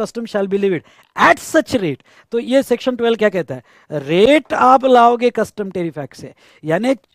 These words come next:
ओके, लेवी मैं कर देता हूँ, लायबिलिटी कब आएगी मैं बता दूंगा। ओके, यहाँ आयुष ने ऐसा क्या किया कि हम लायबिलिटी क्रिएट कर रहे हैं, मैं बता दूंगा। मैं कोई डांस नहीं कर रहा हूँ और हंसना नहीं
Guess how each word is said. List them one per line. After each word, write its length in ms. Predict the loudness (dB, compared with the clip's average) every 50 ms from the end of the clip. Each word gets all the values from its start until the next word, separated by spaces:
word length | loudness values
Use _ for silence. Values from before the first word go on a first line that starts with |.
| _ _ _ _ _ _ -4 -2
ओके, 240 | -2 -2 -2 -4 -6
लेवी 920 | -6 -4 0 2 2 2 2 2 4 4 6 8 8 6 4 2 -2 -10 _ -6
मैं 220 | 0 2 2 2
कर 180 | 4 2 2 2
देता 300 | 2 0 -2 -2 -4 -8
हूँ, 160 | -8 -10 -14 _ _ _ _ -4
लायबिलिटी 600 | 0 2 2 2 0 0 -2 -2 2 2 0 0 0 _
कब 180 | 4 6 6 8
आएगी 440 | 6 6 6 4 0 -2 -4 -6 -4
मैं 220 | -2 -2 0 0
बता 260 | 2 2 2 2 0
दूंगा। 340 | 0 -2 -6 -10 -10 -14 -14 -18 _ _ _ _ _ _ _ -2
ओके, 220 | -2 -2 -2 -4
यहाँ 340 | -4 -2 0 2 2 2 2 2
आयुष 580 | 2 2 2 0 -2 -2 -4 -4 -6 -8 -10 -6
ने 100 | -2 -2
ऐसा 280 | -2 0 0 -2 -4
क्या 440 | -4 _ _ 0 2 4 6 6 6
किया 300 | 4 2 0 2 2 2
कि 180 | 2 0 -2 -2
हम 140 | -2 0
लायबिलिटी 480 | 2 4 4 4 2 0 -2 -4 -4 -6
क्रिएट 300 | -6 -2 0 0 0 2
कर 160 | 0 -2 0
रहे 120 | 2 0 0
हैं, 80 | 0 -4 _ _ _ -10
मैं 280 | -4 0 2 2 2
बता 220 | 2 0 -2 -2 -4
दूंगा। 240 | -6 -8 -12 -14 -16 _ _ _ _ -8
मैं 220 | -6 -4 -4 -4
कोई 220 | -2 -2 -4 -2
डांस 360 | 0 0 0 0 0 -2 -6 -8
नहीं 200 | -6 -6 -4 -4
कर 160 | -4 -2 0
रहा 100 | 0 0
हूँ 100 | 2 2
और 120 | 2 2
हंसना 360 | 0 -2 -6 -4 -4 -4 -2
नहीं 220 | 0 0 -2 -2